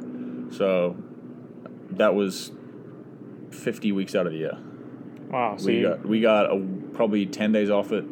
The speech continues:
Speaker 1: in summertime around Christmas and maybe three days off in the winter.
Speaker 2: So you're training like a pro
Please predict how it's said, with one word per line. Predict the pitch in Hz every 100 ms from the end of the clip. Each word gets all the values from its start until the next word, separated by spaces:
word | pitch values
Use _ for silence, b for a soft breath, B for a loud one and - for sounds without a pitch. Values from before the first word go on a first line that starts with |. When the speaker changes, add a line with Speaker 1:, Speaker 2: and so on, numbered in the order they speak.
| -
Speaker 1:
in | 104 101
summertime | - - - - - 101 104 104 107 110
around | 104 98
Christmas | 113 107 127 127 -
and | 92 87 - - - - - - - - -
maybe | 104 95 92
three | - 92
days | 90 87
off | 80 85
in |
the | 82
winter. | 80 80 - - -
Speaker 2:
So | -
you're | 123 156
training | 147 127
like | 117 -
a |
pro | - 113 104 98